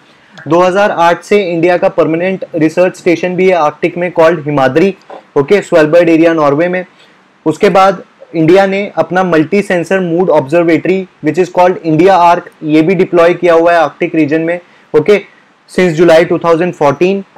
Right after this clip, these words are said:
उसके बाद अगर आप देखें, जो research है आर्कटिक रीजन में from the side of India, ये India की तरफ से कौन सी agency coordinate करती है? तो this is done by National Center for Polar and Oce-, Ocean Research, ये Ministry of Earth Sciences के under आती है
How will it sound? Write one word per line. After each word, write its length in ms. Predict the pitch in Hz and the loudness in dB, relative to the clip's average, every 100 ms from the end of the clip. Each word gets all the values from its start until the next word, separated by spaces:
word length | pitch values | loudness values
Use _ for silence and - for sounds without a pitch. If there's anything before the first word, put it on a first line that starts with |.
| - _ _ 160 | -20 _ _ -6
उसके 240 | 151 220 | 0 2
बाद 220 | 196 190 | 2 2
अगर 160 | 196 196 | 2 0
आप 100 | 180 | 0
देखें, 400 | 175 - 208 208 151 | -2 -2 -8 -8 0
जो 160 | 185 | 2
research 480 | 175 170 185 196 208 | 2 2 0 0 0
है 60 | 190 | 0
आर्कटिक 420 | 160 - 190 180 | 0 0 -2 0
रीजन 260 | 175 160 | 0 0
में 240 | 170 180 196 _ _ _ 147 | -4 -6 -10 _ _ _ -4
from 120 | 175 180 | -2 -2
the 320 | 165 160 175 | -4 -4 -2
side 280 | 175 160 190 | 0 2 0
of 140 | 185 | -2
India, 300 | 170 170 185 165 | -2 -2 -2 -4
ये 260 | 170 175 - | -4 -4 -4
India 280 | 160 165 180 | 0 2 2
की 140 | 180 | -2
तरफ 200 | 175 175 | -4 -6
से 100 | 196 | -6
कौन 220 | 180 165 | -4 -4
सी 140 | 156 190 | -2 -2
agency 340 | 170 175 185 | -2 -4 -6
coordinate 500 | 170 160 156 170 170 | -2 0 0 -6 -6
करती 340 | 185 147 180 175 | -6 -6 -4 -4
है? 140 | 190 _ _ _ _ | -4 _ _ _ _
तो 80 | 170 | -2
this 160 | 160 170 | 0 0
is 80 | 196 | 0
done 240 | 170 175 | 0 0
by 100 | 180 185 | 0 0
National 440 | 170 147 - 196 | -2 -4 -4 -6
Center 300 | 185 165 160 170 | -4 -4 -4 -2
for 120 | 185 180 - | -4 -4 -2
Polar 240 | 151 165 | 2 2
and 160 | 180 180 | 0 -2
Oce-, 300 | 151 143 - 156 | -4 -6 -12 -8
Ocean 320 | 143 190 185 | -4 -4 -2
Research, 340 | 175 185 202 208 _ _ _ | -2 -2 -4 -6 _ _ _
ये 160 | 156 165 160 | 2 2 0
Ministry 360 | 165 170 - 196 | -4 -4 -2 -2
of 140 | 190 | 0
Earth 160 | 175 170 | 0 -2
Sciences 380 | 190 180 180 170 | -4 -4 -6 -6
के 100 | 185 | -6
under 240 | 165 175 | 0 2
आती 280 | 165 - 180 | 2 0 -4
है 120 | 226 | -4